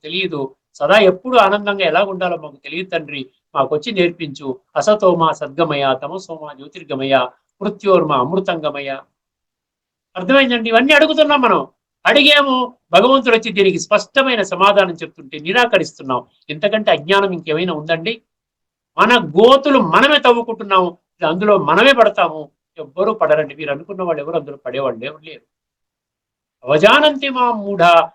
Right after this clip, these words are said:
మానుషిం తనుం ఆశ్రితం."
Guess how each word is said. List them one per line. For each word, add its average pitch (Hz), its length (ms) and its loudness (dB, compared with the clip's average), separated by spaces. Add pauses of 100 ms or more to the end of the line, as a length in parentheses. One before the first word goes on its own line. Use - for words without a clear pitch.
(220)
మానుషిం 214 1000 0
తనుం 170 360 -4 (120)
ఆశ్రితం." 135 1080 -6